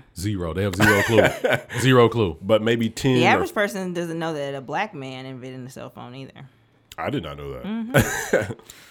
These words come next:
Speaker 1: Well,
Speaker 2: Do
Speaker 1: yeah,
Speaker 2: you
Speaker 1: it
Speaker 2: know
Speaker 1: was
Speaker 2: the
Speaker 1: the
Speaker 2: story behind that?
Speaker 1: I f-, I forgot the black guy's
Speaker 3: It
Speaker 1: name.
Speaker 3: was, I forgot his name, but he had the f-, oh.
Speaker 1: He works for Motorola.
Speaker 2: Really?
Speaker 1: And, yeah.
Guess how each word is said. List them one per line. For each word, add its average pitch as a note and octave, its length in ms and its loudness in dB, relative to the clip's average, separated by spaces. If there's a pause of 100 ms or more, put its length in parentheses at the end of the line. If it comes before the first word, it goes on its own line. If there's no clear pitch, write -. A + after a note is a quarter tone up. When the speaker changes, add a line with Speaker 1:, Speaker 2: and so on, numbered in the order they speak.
(320)
Speaker 1:
Well, A#2 200 6
Speaker 2:
Do - 120 -6
Speaker 1:
yeah, B2 100 4
Speaker 2:
you A#2 40 8
Speaker 1:
it A#2+ 60 8
Speaker 2:
know A#2+ 60 8
Speaker 1:
was G#2+ 40 6
Speaker 2:
the G2 60 0
Speaker 1:
the G#2 60 0
Speaker 2:
story A#2 200 2
behind A#2+ 240 2
that? D3+ 80 -2
Speaker 1:
I - 40 -4
f-, - 200 -16
I B2+ 80 2
forgot A#2 320 0
the G2 80 -8
black G2 240 0
guy's F#2+ 240 0
Speaker 3:
It G2+ 40 -6
Speaker 1:
name. F#2+ 280 2
Speaker 3:
was, - 380 -2
I B3 100 0
forgot B3+ 300 -2
his G#3+ 100 -4
name, E3+ 240 -4
but D#3+ 120 -4
he B3 280 -10
had A3+ 460 -6
the F#3+ 80 -8
f-, - 160 -18 (120)
oh. F3+ 360 -16
Speaker 1:
He C3+ 80 2
works C#3 200 6
for A#2+ 100 -4
Motorola. F2 520 -2 (380)
Speaker 2:
Really? F3+ 220 4
Speaker 1:
And, A2 140 0
yeah. A#2 320 6